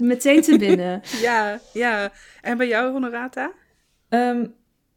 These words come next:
Speaker 3: nou, ik kan me herinneren dat ik een heel klein vlekje in mijn onderbroek had en dat ik dacht: "Oh, volgens mij is dit het." Ehm, zoals ik zei, was mijn nuchtere, mijn nuchtere ouders waren hier niet op voorbereid. Dus ik mocht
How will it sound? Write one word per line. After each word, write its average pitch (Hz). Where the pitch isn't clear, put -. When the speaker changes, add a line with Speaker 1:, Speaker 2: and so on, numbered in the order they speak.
Speaker 3:
nou, 220
ik 220
kan 269
me 269
herinneren 247
dat -
ik 226
een 208
heel 320
klein 233
vlekje 214
in 220
mijn 214
onderbroek 214
had 190
en 208
dat 196
ik 202
dacht: 185
"Oh, 196
volgens 196
mij 226
is 208
dit 226
het." 254
Ehm, 214
zoals 240
ik 233
zei, 226
was 214
mijn 190
nuchtere, 190
mijn 185
nuchtere 196
ouders 196
waren 185
hier 190
niet 190
op 190
voorbereid. 175
Dus 196
ik 190
mocht 190